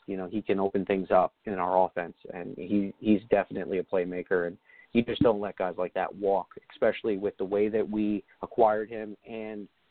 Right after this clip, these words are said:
with the money that we have invested into him is really, really aggressive, and it, it's a great deal for us. So in the event that, you know, something were to happen with that, I really hope that we would get something more than,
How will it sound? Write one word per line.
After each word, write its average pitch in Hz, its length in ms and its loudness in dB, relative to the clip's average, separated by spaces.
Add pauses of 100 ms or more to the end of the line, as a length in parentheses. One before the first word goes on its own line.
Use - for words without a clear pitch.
(160)
with 104 140 -4
the - 80 -4
money 110 340 -2
that 90 140 -6
we 95 220 -6
have 95 280 0 (400)
invested 104 520 -2
into 98 340 0
him 95 220 -4
is 95 260 2 (540)
really, 110 380 6
really 95 500 4
aggressive, 95 760 4
and 90 360 -2
it, 95 260 2
it's 98 200 -2
a - 20 4
great 98 320 4
deal 101 240 4
for 101 160 6
us. 95 180 4 (720)
So 95 220 8
in 113 80 2
the 120 120 2
event 107 400 0
that, 92 260 0
you 104 100 -6
know, 92 160 -6
something 104 360 -2
were 98 380 2 (540)
to 110 120 2
happen 127 440 2
with 95 180 -4
that, 90 340 4
I 98 60 2
really 98 340 4
hope 95 240 0
that 90 180 2
we 101 160 -4
would 95 180 -4
get 92 280 0 (760)
something 107 260 0
more 98 400 2
than, 82 320 -6